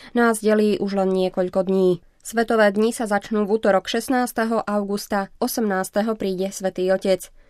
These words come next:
Na otázku, ako sa k tomuto obrovskému podujatiu stavia hostiteľská krajina, ktorá je tiež poznačená ekonomickou krízou, odpovedá arcibiskup Renzo Fratini, apoštolský nuncius v Španielsku.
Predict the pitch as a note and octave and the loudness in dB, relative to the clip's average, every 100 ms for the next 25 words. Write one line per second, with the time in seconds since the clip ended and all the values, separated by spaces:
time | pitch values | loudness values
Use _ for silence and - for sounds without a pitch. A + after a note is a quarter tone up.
0 | - A3+ B3+ B3+ A#3+ A#3 - A3 - A#3+ | -2 0 0 0 -2 -4 -4 -4 -2 -4
1 | C#4+ B3 - A#3 A#3 A3+ - A3+ B3 A#3 | -4 -6 -4 -2 0 -2 -4 0 0 -2
2 | - A3+ A3 G#3 A3+ A3+ A3 A3 A#3 A3+ | -4 0 0 0 0 2 2 0 -2 -2
3 | - A#3 A3 G#3+ G#3+ - A3 A3 G#3 - | -2 0 0 0 -2 -6 -4 -4 -2 -4
4 | G#3 - G#3 G#3 G#3 G#3+ - A3 G#3 G3+ | -4 -2 0 2 2 0 -2 -2 0 -2
5 | A3+ A#3+ - A#3+ A#3 A3 G#3+ G3+ F#3+ G3 | -2 -4 -2 -2 -2 -2 -2 -2 -4 -6
6 | F#3+ F#3+ F3+ - F3+ F#3 A3+ A#3 A3+ G#3 | -4 -2 -4 -2 -4 -2 -2 0 2 2
7 | G3+ - - - C4+ - B3+ A#3+ G#3+ G#3 | 2 -2 -14 -6 -6 -2 0 2 2 0
8 | - A3+ A3+ A#3+ G#3+ G#3+ A3 G3+ G3+ G#3 | -2 -4 -2 -2 -2 -4 -4 0 0 0
9 | G#3+ - G#3 G#3+ A3 G#3+ F#3+ F#3 - - | -2 -2 -4 0 2 2 0 -4 -14 -10
10 | - C#4 C4+ - A3+ G#3+ - A3 G3 F#3 | -6 -2 -4 -2 -2 -2 -2 0 0 0
11 | F#3 G3 F#3+ - - G3 F#3 F3+ F3+ - | -2 -6 -8 -12 -10 -4 -2 -2 -4 -2
12 | F#3 | -2